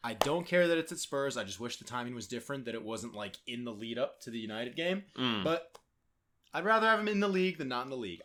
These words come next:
Speaker 1: I do.
Speaker 2: I would agree with that.
Speaker 1: We're getting a little far down the line. I,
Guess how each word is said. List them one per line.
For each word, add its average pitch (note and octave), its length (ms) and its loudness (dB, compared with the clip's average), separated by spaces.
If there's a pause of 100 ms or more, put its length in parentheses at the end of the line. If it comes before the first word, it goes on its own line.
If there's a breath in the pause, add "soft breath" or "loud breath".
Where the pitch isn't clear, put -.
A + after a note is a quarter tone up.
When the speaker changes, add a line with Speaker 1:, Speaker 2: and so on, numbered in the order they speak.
Speaker 1:
I C3+ 80 0
do. F#3+ 360 2 (180 loud breath)
Speaker 2:
I C3+ 80 4
would C#3 60 8
agree A#2 220 6
with F#2 140 2
that. F#2 320 4
Speaker 1:
We're D#3 100 -6
getting G#3+ 320 6
a - 80 -2
little F#3 300 6 (380)
far F#3 280 6
down E3+ 160 4
the D3+ 40 2
line. D#3 480 2
I, C#3 240 0